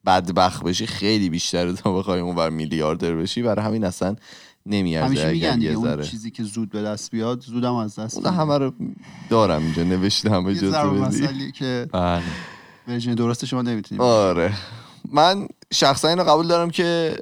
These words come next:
Speaker 1: ما اگر که می‌تونیم تو زندگیمون راهی رو بریم که حالا به هدفمون نزدیکتر اون بکنه و بتونیم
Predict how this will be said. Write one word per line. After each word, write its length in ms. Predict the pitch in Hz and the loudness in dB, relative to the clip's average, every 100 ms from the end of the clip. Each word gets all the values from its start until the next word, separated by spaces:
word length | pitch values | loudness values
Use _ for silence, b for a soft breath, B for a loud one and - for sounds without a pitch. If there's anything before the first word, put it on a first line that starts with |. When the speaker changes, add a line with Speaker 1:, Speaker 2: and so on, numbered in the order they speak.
| - _ _ - | -12 _ _ 0
Speaker 1:
ما 220 | 117 127 | 4 6
اگر 240 | 131 131 | 6 2
که 160 | 120 127 | 2 0
می‌تونیم 360 | 123 117 113 110 | 0 0 0 0
تو 120 | 107 | 0
زندگیمون 480 | 98 95 95 113 107 | 0 2 2 2 4
راهی 300 | 104 113 107 | 4 4 2
رو 80 | |
بریم 220 | 101 98 95 | 2 0 0
که 120 | 92 | 0
حالا 220 | 90 95 | 0 0
به 180 | 92 95 | 0 -2
هدفمون 480 | 90 87 - 95 92 | 0 -2 -2 -2 0
نزدیکتر 480 | 87 85 - 87 | -2 -4 -2 0
اون 200 | 95 90 | 0 0
بکنه 340 | 87 85 82 85 | -2 -4 -2 0
و 180 | 82 82 b b b b - | 0 -4 b b b b -8
بتونیم 500 | 98 98 101 95 | -4 -2 0 -2